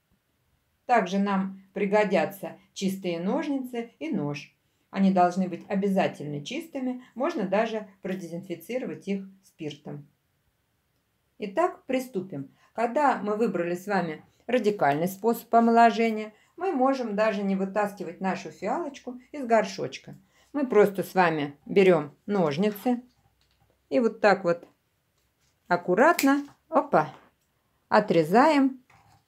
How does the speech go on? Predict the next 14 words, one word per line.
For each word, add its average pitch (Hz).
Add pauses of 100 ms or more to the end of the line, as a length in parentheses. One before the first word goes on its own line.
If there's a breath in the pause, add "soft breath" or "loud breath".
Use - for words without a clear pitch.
(160)
нашу 262
фиалочку. 151 (140)
Вот 175
видите, 208 (720)
что 269
у 196
нас 190 (300)
получилось. 160 (500)
Мы 247
видим, 175 (460)
что -
стволик 185 (1080)
нашей 185
фиалочки 277